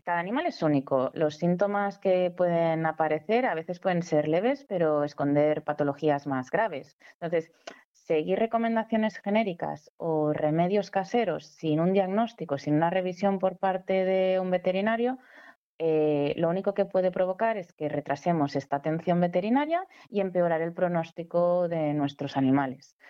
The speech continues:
Por nuestra parte, yo lo que siempre recomiendo es que, primero,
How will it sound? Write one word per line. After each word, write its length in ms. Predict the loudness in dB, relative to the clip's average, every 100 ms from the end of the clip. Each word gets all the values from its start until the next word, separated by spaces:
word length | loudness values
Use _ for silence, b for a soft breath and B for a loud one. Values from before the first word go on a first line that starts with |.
| B B B B -6
Por 120 | -2
nuestra 360 | -2 0 -2 0
parte, 480 | -2 -2 -2 0 2
yo 100 | 2
lo 100 | 0
que 120 | -2
siempre 580 | 0 0 4 4 4 2
recomiendo 640 | 0 0 0 0 2 0
es 300 | 0 -4 -8 _
que, 460 | -6 -2 0 0 -4 _ _ -10
primero, 540 | -4 0 0 0 -4